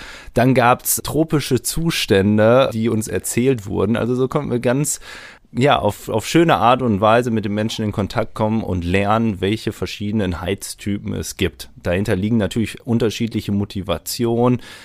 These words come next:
und auch Kompetenzen, äh, gegenüber dem Heizen. Und das hat uns dann eben in, im zweiten Schritt geholfen, ein Nudge zu designen. Diese Nudge-Design-Prozess ist dann im zweiten Schritt so, dass man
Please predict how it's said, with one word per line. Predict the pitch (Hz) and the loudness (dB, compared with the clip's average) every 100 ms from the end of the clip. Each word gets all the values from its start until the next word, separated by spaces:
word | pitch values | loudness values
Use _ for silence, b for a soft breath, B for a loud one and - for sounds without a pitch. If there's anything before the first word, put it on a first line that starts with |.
| B | B
und | - 107 101 | 0 2 2
auch | - 95 95 92 - | 2 4 4 2 -2
Kompetenzen, | 107 104 110 151 208 - 95 85 | 0 0 0 0 0 -2 -4 -4
äh, | 85 87 | -6 -6
gegenüber | 85 87 92 87 87 | -4 -4 -6 -6 -6
dem | 82 85 | -4 -6
Heizen. | 82 82 - - 165 B B | -6 -6 -6 -6 -6 B B
Und | 131 | 2
das | 151 185 | 2 2
hat | 185 | -2
uns | 170 147 | -4 -4
dann | - 131 127 | -2 -2 0
eben | 120 123 | -2 -2
in, | 104 101 | -2 -2
im | 95 | -4
zweiten | - - 135 135 | -4 -4 -4 -4
Schritt | 131 - 117 | -6 -6 -8
geholfen, | - 95 104 120 139 139 131 B B B | -6 -4 0 2 2 0 -2 B B B
ein | 101 101 | -2 0
Nudge | 98 - - - | 0 -2 -8 -8
zu | - | -6
designen. | 98 95 90 92 82 67 - - | -2 -2 2 2 2 -2 -12 -8
Diese | 92 95 98 95 92 92 | -4 0 2 2 0 -4
Nudge-Design-Prozess | 104 117 - - - - 95 95 147 - - - 147 143 - | -2 -2 -2 -10 -6 -4 0 2 2 -2 -4 -2 0 0 -2
ist | 123 104 | -4 -4
dann | 110 | -6
im | 101 98 | -6 -6
zweiten | - 120 147 143 | -2 -2 -2 -4
Schritt | 135 - 117 110 | -8 -6 -8 -4
so, | 127 135 | -2 0
dass | 117 113 | -2 -2
man | 120 113 | 0 0